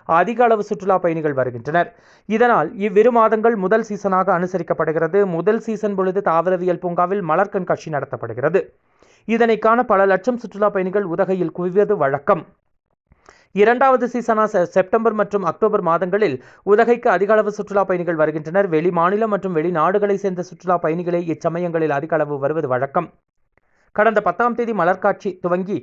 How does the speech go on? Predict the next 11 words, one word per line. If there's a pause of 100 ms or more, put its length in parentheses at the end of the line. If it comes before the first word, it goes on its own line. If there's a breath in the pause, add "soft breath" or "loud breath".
(340 soft breath)
ஏழு
நாட்கள் (580)
ஆன
நிலையில் (260 soft breath)
மேலும்
மூன்று
நாட்கள்
மலர்
கண்காட்சி
நடைபெற
உள்ளது.